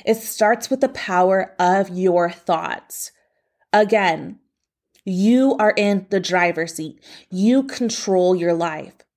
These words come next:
Do not let fear control you, and please do not let anyone else control you and your destiny, because the world needs you.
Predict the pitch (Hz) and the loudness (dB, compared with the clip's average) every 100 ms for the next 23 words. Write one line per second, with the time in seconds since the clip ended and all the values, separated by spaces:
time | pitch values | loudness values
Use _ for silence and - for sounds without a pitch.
0 | _ _ _ 180 220 214 202 202 190 - | _ _ _ 0 2 4 2 2 0 0
1 | 214 214 220 254 269 254 262 240 220 202 | 0 0 0 -2 2 2 2 0 2 0
2 | 185 - - 269 294 269 220 196 190 202 | 0 -6 -6 2 2 2 0 -2 -2 0
3 | - 185 240 269 233 220 - 185 190 - | -2 0 0 2 2 0 2 0 0 -4
4 | 202 - 196 165 170 - - 190 180 196 | -4 0 2 4 2 -4 -20 -14 -6 0
5 | 220 202 190 180 175 175 165 - 165 151 | 2 2 0 0 0 0 -2 -4 -8 -8
6 | 139 - - 233 233 220 - 196 185 202 | -12 -16 -2 -2 2 -2 2 0 4 4
7 | 208 202 - 180 190 190 185 170 165 151 | 4 2 -4 -6 -4 -6 -8 -10 -6 -6
8 | 156 196 | -6 -12